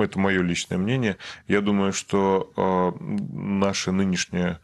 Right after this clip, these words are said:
э, молодое поколение довольно-таки ярко, довольно-таки целеустремленно, э, не боится высказывать свои позиции, что приятно, что,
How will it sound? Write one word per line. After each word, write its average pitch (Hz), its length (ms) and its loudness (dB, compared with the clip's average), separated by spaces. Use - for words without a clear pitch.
э, 87 160 0
молодое 92 460 2
поколение 104 760 -2
довольно-таки 90 880 0
ярко, 104 560 -2
довольно-таки 90 760 -2
целеустремленно, 95 1000 0
э, 92 180 2
не 101 120 4
боится 110 500 2
высказывать 90 600 0
свои 90 340 0
позиции, 92 600 -2
что - 220 -4
приятно, 95 640 -2
что, 98 380 0